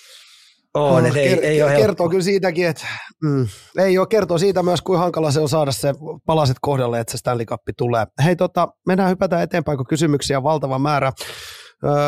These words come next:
Speaker 2: taisteleeko Detroit playoff-paikasta, kun joukkue narrasi pari kohtuukovaa nimeä rotaationa? Tää Ika vastaa.
Speaker 1: Mä tiedän, mitä ihmiset ajattelee, et, et, et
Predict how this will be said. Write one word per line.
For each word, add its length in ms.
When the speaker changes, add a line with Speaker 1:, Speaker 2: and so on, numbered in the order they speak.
Speaker 2:
taisteleeko 480
Detroit 360
playoff-paikasta, 760
kun 120
joukkue 300
narrasi 380
pari 280
kohtuukovaa 720
nimeä 400
rotaationa? 800
Tää 100
Ika 300
vastaa. 380
Speaker 1:
Mä 140
tiedän, 380
mitä 200
ihmiset 400
ajattelee, 480
et, 180
et, 120
et 120